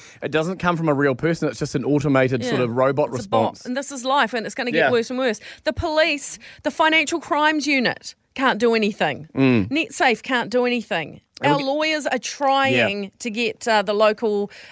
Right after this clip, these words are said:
Speaker 2: um, office of Facebook to, uh, you know, do
Speaker 1: Yeah.
Speaker 2: something. It's,
Speaker 1: That
Speaker 2: so there's a lot of behind the scenes stuff going on here, but it's just annoying. I just want you to know, please do not click and buy,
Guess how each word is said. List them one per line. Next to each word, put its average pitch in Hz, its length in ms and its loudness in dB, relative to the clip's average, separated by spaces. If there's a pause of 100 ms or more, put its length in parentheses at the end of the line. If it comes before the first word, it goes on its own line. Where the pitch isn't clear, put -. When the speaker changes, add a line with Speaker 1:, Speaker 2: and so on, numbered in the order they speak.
Speaker 2:
um, 185 240 0
office 190 400 -2
of 170 140 -4
Facebook 190 460 -2
to, 180 400 0 (120)
uh, 175 320 6
you 196 140 -6
know, 165 320 -2
do 139 120 0
Speaker 1:
Yeah. 202 80 2
Speaker 2:
something. 156 500 -8
It's, - 100 -6
Speaker 1:
That - 100 0
Speaker 2:
so 277 160 2
there's 262 220 0
a 277 60 0
lot 294 260 6
of 202 220 0
behind 214 280 2
the 196 80 0
scenes 196 300 0
stuff 190 160 -2
going 190 220 0
on 196 100 0
here, 226 140 -2
but 233 160 -4 (260)
it's - 120 -2
just 381 200 0
annoying. 240 280 2
I 311 100 2
just 339 200 -4
want 349 140 -4
you 285 80 0
to 240 80 0
know, 220 220 2
please 262 760 0 (400)
do 285 160 0
not 277 640 4 (160)
click - 360 0
and 220 160 0
buy, 214 280 4